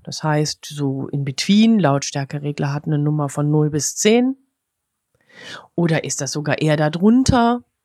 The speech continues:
Ist eher so ein leises Wispern bei drei? Oder ist das durchaus auch schon mal eine sechs oder eine sieben,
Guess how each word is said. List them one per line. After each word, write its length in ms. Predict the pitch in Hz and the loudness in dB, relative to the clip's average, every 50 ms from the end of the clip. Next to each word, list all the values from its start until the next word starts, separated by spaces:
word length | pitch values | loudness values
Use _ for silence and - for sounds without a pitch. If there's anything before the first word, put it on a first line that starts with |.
| _ _ _ _ _ _ _ _ _ - | _ _ _ _ _ _ _ _ _ -16
Ist 180 | - - - | -12 -8 -4
eher 200 | - - 151 160 | -2 0 0 0
so 100 | 156 165 156 | 0 -2 -2
ein 60 | 147 | 0
leises 480 | 147 143 139 147 151 151 147 - - 175 | 0 0 0 -2 -2 -4 -4 -4 -2 0
Wispern 640 | 214 214 - - - 214 202 190 196 196 196 190 _ _ _ _ _ _ _ _ | 0 0 0 0 0 2 2 2 0 -2 -4 -8 _ _ _ _ _ _ _ _
bei 160 | - 151 147 139 | -12 -10 -10 -8
drei? 540 | - 160 165 175 175 175 185 190 196 190 _ _ _ _ _ _ _ _ _ _ _ _ _ _ _ _ _ _ _ _ _ _ _ _ _ _ _ _ - | -4 -2 0 2 2 2 2 0 -2 -4 _ _ _ _ _ _ _ _ _ _ _ _ _ _ _ _ _ _ _ _ _ _ _ _ _ _ _ _ -4
Oder 460 | 185 175 165 165 165 160 151 147 135 - - - - - - - _ | -2 0 2 2 2 0 0 -2 -6 -10 -14 -14 -12 -14 -14 -8 _
ist 220 | - 196 185 - - | -2 -2 -2 0 0
das 300 | 170 160 156 - - - - - _ | -2 0 -2 -4 -8 -12 -16 -12 _
durchaus 560 | - 185 240 294 349 339 349 - - 175 - - | 0 2 4 4 4 4 4 2 0 0 0 -2
auch 200 | 165 160 143 - | -2 -2 -2 -4
schon 360 | - - - 190 190 185 180 | -6 -4 -2 0 2 2 2
mal 280 | 170 160 156 147 143 | 0 0 -2 -2 -2
eine 160 | 143 147 147 147 | -2 -2 -2 -2
sechs 280 | 160 156 160 - - | -4 -4 -6 -6 -6
oder 140 | 160 147 147 | -6 -6 -4
eine 160 | 143 147 151 | -2 0 0
sieben, 580 | 151 147 170 202 214 247 240 214 240 233 233 | 0 0 0 2 2 2 4 4 4 2 2